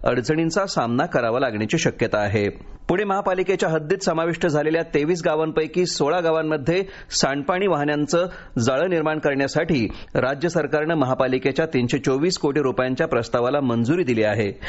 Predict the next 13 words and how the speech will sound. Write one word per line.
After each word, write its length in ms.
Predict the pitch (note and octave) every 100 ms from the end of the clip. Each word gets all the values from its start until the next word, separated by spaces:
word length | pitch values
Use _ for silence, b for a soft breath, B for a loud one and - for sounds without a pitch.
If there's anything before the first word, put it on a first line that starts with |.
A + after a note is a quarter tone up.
| B -
केंद्र 260 | D3 C#3+ D3+
सरकारकडून 640 | D3+ C3+ D3 C#3 D3+ D#3+
अमृत 320 | C#3 B2+ B2+
दोन 320 | B2 G#2+ D3+ E3+ B -
या 100 | C3+
अभियानाच्या 560 | A#2+ A#2+ D3 D3 C#3 C#3
अंतर्गत 680 | C3 C#3+ C#3 E3+ - -
आणि 200 | C3+ C3
राज्य 280 | C3+ C3 D3
सरकारकडून 640 | D3+ C#3+ C#3 D3 D3 D#3+ F3+
प्रत्येकी 460 | C3+ - C#3+ C3+
पंचवीस 480 | D3+ B2+ A#2+ E3 D#3+
टक्के 340 | D#3 - E3+